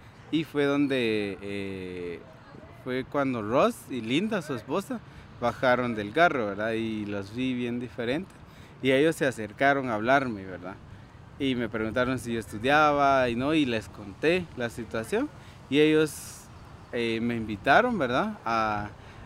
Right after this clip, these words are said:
a que yo pudiera estudiar con ellos y terminar mis estudios, ¿verdad? Y fue ahí donde yo los conocí.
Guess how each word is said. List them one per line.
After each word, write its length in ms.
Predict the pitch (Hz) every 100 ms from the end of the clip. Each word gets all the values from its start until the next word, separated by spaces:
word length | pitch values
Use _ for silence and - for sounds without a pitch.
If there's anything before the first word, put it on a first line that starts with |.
| -
a 120 | 120
que 160 | 123 127
yo 140 | 135
pudiera 800 | 127 127 120 127 127 127 113 104
estudiar 500 | 107 101 - 113 113
con 160 | 120 127
ellos 340 | 170 170 -
y 60 | 110
terminar 480 | - 113 110 120 127
mis 220 | 131 110
estudios, 540 | 101 - 180 214 117
¿verdad? 240 | 101 98 127 -
Y 360 | 190 165 120 107 - - - - - - - - - - -
fue 180 | - 131
ahí 180 | 123 131
donde 320 | 123 123 117
yo 120 | 110
los 180 | 113 113
conocí. 420 | - 104 90 -